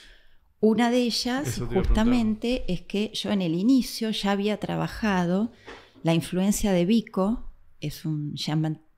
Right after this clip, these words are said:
Speaker 1: Giambattista Vico, un historiador, este, italiano,
Speaker 2: Hmm.
Speaker 1: que Joyce, este, admiró, pero en su tiempo, digamos, este, no en su tiempo temprano, digamos, como más, más, este, avanzado él,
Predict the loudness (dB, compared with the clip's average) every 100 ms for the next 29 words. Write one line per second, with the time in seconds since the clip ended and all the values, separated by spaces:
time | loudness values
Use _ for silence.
0 | _ -6 -2 0 0 0 -4 -6 -6 -4
1 | -4 -6 -8 -8 -6 -4 -4 -4 -6 -10
2 | -12 -14 -8 -6 -4 -4 -6 -6 -6 -4
3 | -4 -6 -12 -10 -12 -14 _ _ _ _
4 | -8 -4 -2 0 0 -2 -4 -6 -6 -6
5 | -8 -14 -20 -16 -2 0 2 0 0 -4
6 | -6 -8 -8 -6 -6 -6 -8 -10 -12 -14
7 | -8 -2 0 2 4 4 2 -2 -2 -2
8 | 0 0 -2 -6 -6 -2 -2 0 -2 -2
9 | -2 -4 -4 -6 -10 -12 -8 -8 -8 -10
10 | -12 -8 0 2 2 -2 -2 0 0 0
11 | 0 0 0 -2 -4 -6 -10 -10 -12 -8
12 | -4 -2 -2 -4 -6 -8 -6 -6 -10 -14
13 | -12 -10 -10 -10 -10 -6 -4 -6 -8 -6
14 | -6 -8 -10 -10 -12